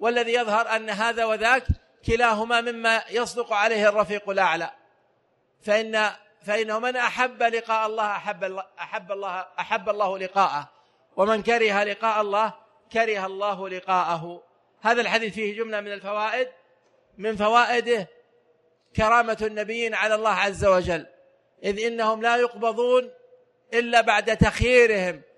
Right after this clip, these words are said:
بين الدنيا والآخرة. وفيه من الفوائد أن الآخرة خير وأبقى، ولذلك إذا،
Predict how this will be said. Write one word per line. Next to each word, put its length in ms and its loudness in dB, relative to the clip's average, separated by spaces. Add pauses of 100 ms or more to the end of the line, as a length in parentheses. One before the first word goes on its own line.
(280)
بين 300 6
الدنيا 400 -2
والآخرة. 640 -6 (840)
وفيه 300 -2
من 100 -4
الفوائد 580 0 (920)
أن 320 4 (520)
الآخرة 720 -2
خير 600 -2
وأبقى، 880 0 (460)
ولذلك 760 4 (960)
إذا، 420 2